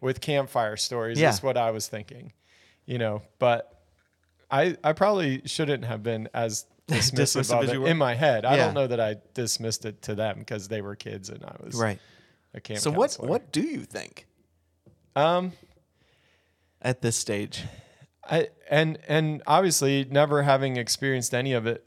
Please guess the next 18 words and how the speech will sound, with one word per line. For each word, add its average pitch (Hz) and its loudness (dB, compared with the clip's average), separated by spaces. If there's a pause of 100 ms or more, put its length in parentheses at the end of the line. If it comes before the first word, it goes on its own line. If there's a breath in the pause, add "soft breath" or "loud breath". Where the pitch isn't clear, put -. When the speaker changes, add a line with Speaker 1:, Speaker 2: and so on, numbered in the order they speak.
Speaker 1:
firsthand, 123 -2 (200)
I, 151 4 (160)
I 139 4
do 156 -4
think 202 -4
that 143 4
we 139 -2
are 127 2
too 156 -4
dismissive 127 0
of 120 0
people 120 -4
that 113 0
have 110 -4 (880 soft breath)
paranormal 120 2
or 113 0 (100)
cryptid 117 -2 (120)
experiences. - -6